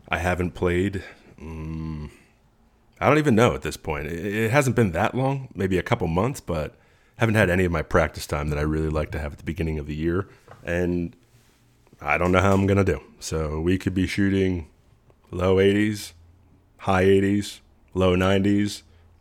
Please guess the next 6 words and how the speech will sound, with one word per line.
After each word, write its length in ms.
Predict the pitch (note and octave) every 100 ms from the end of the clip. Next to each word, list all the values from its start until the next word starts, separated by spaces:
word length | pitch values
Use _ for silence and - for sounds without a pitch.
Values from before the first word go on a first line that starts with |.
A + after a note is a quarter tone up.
| _
a 80 | -
hundred 280 | F#2+ G2 F#2+
and 140 | F#2
seventies. 640 | - G2+ G2 G2+ G2+ G2+ - _ _ _ _ _ -
Who 160 | - A2+
knows? 260 | D3+ -